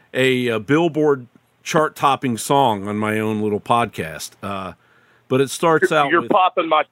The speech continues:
Speaker 2: cherry on wap, man. I, I, I saw the video, but I
Speaker 1: Yeah.
Speaker 2: haven't heard the lyrics. I've been kinda dreading it, but it, it's
Speaker 1: All right,
Speaker 2: a
Speaker 1: well,
Speaker 2: huge
Speaker 1: I'm,
Speaker 2: thing.
Speaker 1: I'm, I'm, uh, you know, everyone else is like, you know, I saw Tucker, and he was like, "Go read the lyrics," so I did.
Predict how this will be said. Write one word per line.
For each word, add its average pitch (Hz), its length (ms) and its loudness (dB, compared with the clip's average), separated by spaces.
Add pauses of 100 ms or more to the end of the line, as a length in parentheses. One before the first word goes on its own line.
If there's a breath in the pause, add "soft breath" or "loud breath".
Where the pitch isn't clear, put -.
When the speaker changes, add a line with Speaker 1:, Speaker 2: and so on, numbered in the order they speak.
Speaker 2:
cherry 165 240 -2 (160)
on 127 200 0
wap, 120 320 2 (100)
man. 107 280 -8
I, 110 140 -6 (300)
I, 117 100 2
I 113 40 -2 (100)
saw 151 220 4
the 131 100 -4
video, 131 540 2
but 110 120 -6
I 110 120 4
Speaker 1:
Yeah. 120 60 2
Speaker 2:
haven't 110 220 -2
heard 113 300 -4
the 101 80 -8
lyrics. 107 520 -2
I've 107 220 0
been 113 140 -2
kinda 110 300 -2
dreading 101 460 -2
it, 92 220 -10
but 85 160 -14 (240)
it, 98 80 -16
it's 98 120 -18
Speaker 1:
All 117 80 0
right, 165 180 2
Speaker 2:
a - 20 -10
Speaker 1:
well, 170 160 0
Speaker 2:
huge 175 300 0
Speaker 1:
I'm, 131 100 2
Speaker 2:
thing. 98 260 0 (180)
Speaker 1:
I'm, 160 180 0
I'm, 180 160 -12
uh, 139 60 -4
you 170 160 -2
know, 156 120 0
everyone 185 320 2
else 175 260 0
is 131 160 -14
like, 131 380 0
you 135 100 -6
know, 117 180 -2
I 117 120 -4
saw 147 220 0
Tucker, 139 380 2
and 113 80 -2
he 117 120 0
was 107 100 -6
like, 107 180 -2
"Go 123 140 0
read 127 260 0
the 107 60 -6
lyrics," 110 400 -2
so 107 160 -4
I 101 60 -2
did. 113 360 0